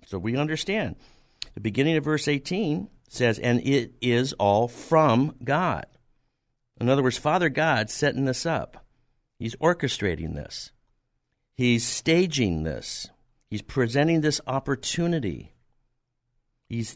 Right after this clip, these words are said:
it's an invitation. "And it is all from God,"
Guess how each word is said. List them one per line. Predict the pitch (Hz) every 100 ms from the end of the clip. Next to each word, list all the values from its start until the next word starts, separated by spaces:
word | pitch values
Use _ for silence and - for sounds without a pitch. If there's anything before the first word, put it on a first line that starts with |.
| - -
it's | 123 123
an | 120
invitation. | 135 151 143 135 - 160 190 - 95 76 - _ _ _ _ _ _ _ _ _ _ _ _ _ _ _ _ _ _ _ -
"And | 139
it | 151
is | 147 143
all | 160 185
from | 180 - - 180 185 185
God," | 165 101 92 117